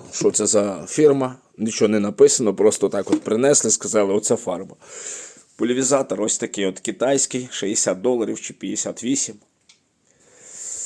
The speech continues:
Ну, маска то таке, отак от, отак от. Зараз буду збирати і покажу на вулиці, як вона виглядає. Кому цікаво, яке було повреждення, як це все робилось, є повне відео на Ютубі.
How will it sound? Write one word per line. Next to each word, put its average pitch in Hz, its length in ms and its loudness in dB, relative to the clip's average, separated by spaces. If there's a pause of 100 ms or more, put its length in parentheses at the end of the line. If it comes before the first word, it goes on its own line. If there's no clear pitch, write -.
(520)
Ну, 165 260 0
маска 143 440 -4
то - 120 -10
таке, 139 320 -4
отак 214 420 4
от, - 180 -12 (200)
отак 151 380 0
от. 107 80 -2
Зараз 135 320 2
буду 131 200 4
збирати 175 500 4
і 104 40 -14
покажу 139 380 -2
на 127 80 2
вулиці, 127 480 4
як 104 140 -8
вона 110 160 -2
виглядає. 87 580 -8 (920)
Кому 180 200 2
цікаво, 185 480 6
яке 151 500 2
було 151 480 2
повреждення, 160 640 2
як 151 240 2
це - 100 -2
все 147 220 -2
робилось, 147 520 2
є 135 120 -2
повне 123 400 -2
відео 101 320 0
на 98 200 -6
Ютубі. 101 540 -8